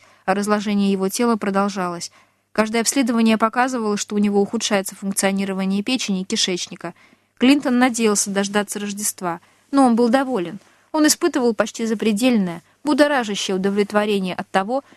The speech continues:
что под конец жизни ему совершенно неожиданно довелось вновь вернуться на службу. Такого подарка судьбы он никак не ожидал. Последние звуки Верди смолкли, как раз когда Бер-,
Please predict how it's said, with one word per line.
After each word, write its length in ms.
что 180
под 140
конец 360
жизни 360
ему 140
совершенно 540
неожиданно 600
довелось 420
вновь 280
вернуться 440
на 140
службу. 460
Такого 340
подарка 400
судьбы 320
он 120
никак 300
не 80
ожидал. 460
Последние 500
звуки 300
Верди 320
смолкли, 560
как 200
раз 180
когда 260
Бер-, 300